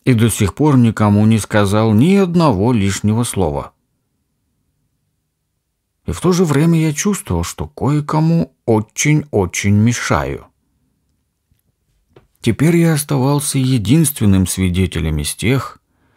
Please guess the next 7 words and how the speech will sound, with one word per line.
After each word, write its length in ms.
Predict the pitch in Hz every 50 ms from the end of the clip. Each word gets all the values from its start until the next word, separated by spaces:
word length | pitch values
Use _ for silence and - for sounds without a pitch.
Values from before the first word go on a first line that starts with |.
| _ _ _ _ _ - - - _ _ _ _
кто 300 | - - - - 170 170
знал 640 | 143 127 135 165 175 175 165 127 85 73 69 64 - - _ _ _ _ _ _ -
о 120 | - 120 113
золотой 720 | 98 95 117 110 104 104 104 87 - 110 104 95 90 85
россыпи 840 | 87 104 107 98 - - - - 80 73 - - 80 71 65 - _ _ _ _ _ -
на 200 | - 104 104 104 - -
Илиме. 760 | - 123 123 123 127 123 101 82 73 67 64 - - -